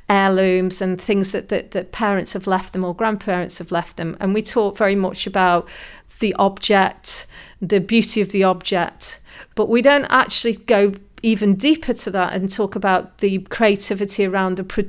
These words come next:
the actual fine production of it. So it's beyond the painting and beyond the,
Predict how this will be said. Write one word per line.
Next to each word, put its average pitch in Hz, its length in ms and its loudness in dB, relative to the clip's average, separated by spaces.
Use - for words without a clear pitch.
the 220 140 0
actual 202 320 0
fine 254 400 0
production 196 560 -6
of 170 160 -6
it. 165 180 -4
So 196 160 -4
it's 175 140 -6
beyond 240 460 -2
the 196 60 -4
painting 254 720 -2
and 185 120 -2
beyond 208 480 2
the, 180 440 -2